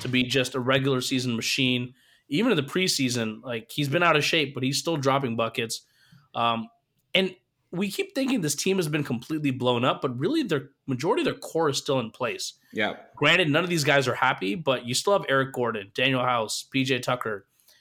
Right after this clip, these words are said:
Speaker 1: you know, guys who can still shoot. And Christian Wood was a great signing. Um, you know, and he's, he's
Speaker 2: Twenty-seven
Speaker 1: gonna
Speaker 2: tonight.
Speaker 1: Yeah, he was good tonight. And Wall and Cousins, I'm not banking too much on them given their health and given just them as, you know, players.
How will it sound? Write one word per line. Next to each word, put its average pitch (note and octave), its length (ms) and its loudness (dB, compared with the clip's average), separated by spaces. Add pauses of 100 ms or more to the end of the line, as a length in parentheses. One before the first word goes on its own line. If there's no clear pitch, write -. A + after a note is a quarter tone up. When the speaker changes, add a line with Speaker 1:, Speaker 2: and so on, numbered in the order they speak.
(200)
Speaker 1:
you A#2+ 60 -10
know, A#2+ 60 -2
guys C3+ 340 4
who D3+ 80 -2
can B2 100 -2
still C3+ 200 0
shoot. B2 440 -2 (420)
And B2+ 140 -4
Christian F3+ 460 0
Wood D3+ 240 2
was B2 120 0
a A#2+ 40 -4
great B2 420 -2
signing. A2 480 -2 (260)
Um, A2 500 -4 (200)
you A#2+ 80 -6
know, A2 120 -2
and G#2+ 80 -6
he's, C#3 200 4
he's - 160 -4
Speaker 2:
Twenty-seven C#3 240 4
Speaker 1:
gonna C#3+ 140 2
Speaker 2:
tonight. G#2+ 300 -2 (680)
Speaker 1:
Yeah, D#3 340 2
he C#3 120 0
was D3+ 140 0
good F3+ 200 0
tonight. E3 400 0 (440)
And E3 200 2
Wall A#3 260 6
and A3 80 2
Cousins, G3 400 2
I'm D3 140 0
not F#3 220 0
banking C#3+ 360 -4
too - 160 -2
much D#3 240 0
on D3+ 120 0
them D3 220 0
given C3+ 240 2
their A#2+ 140 0
health C#3 420 2
and A#2 180 -10
given A#2+ 280 -4
just - 380 -8
them A#2+ 200 -2
as, - 360 -10 (100)
you B2 80 -20
know, G2+ 180 -20 (640)
players. D3+ 600 2